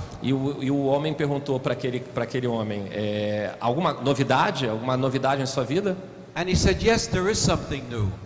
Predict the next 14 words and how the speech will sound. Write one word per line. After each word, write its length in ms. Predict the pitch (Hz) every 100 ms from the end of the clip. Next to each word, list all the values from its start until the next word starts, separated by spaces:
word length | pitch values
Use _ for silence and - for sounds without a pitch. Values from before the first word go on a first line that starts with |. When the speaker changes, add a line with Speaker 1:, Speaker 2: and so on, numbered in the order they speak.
| -
Speaker 1:
E 100 | 104
ele 100 | 117
falou, 200 | 113 107
"Sim, 360 | 107 101 110 143
eu 80 | 113
tenho 220 | 131 160
uma 120 | 135
novidade. 400 | 104 95 92 80 -
Speaker 2:
He 120 | 175
said, 200 | - 165
"I've 180 | 147 147 -
come 160 | 196 214
to 100 | -
believe 480 | - 165 156 160